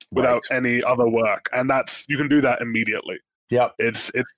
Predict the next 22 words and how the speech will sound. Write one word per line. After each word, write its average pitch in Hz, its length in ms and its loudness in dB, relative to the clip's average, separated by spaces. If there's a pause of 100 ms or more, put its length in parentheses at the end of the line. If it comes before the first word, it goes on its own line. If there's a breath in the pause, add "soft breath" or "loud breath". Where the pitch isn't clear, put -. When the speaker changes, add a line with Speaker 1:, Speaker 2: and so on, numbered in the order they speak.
Speaker 1:
significantly 143 720 2
easy. 120 300 0
It's - 180 -4
essentially 127 460 0
an 117 160 0
auto 117 280 2
pick - 320 -4 (120)
for 131 140 2
a 120 40 2
Raver 139 380 2
if 120 80 -2
it's 120 140 -4
in 120 100 -2
the 117 60 -4
pool. 143 340 0 (640)
It's 117 100 -4
just - 200 0
two 123 120 -2
points - 400 -4
off - 80 -6
the 107 80 -10
bat. 107 160 -2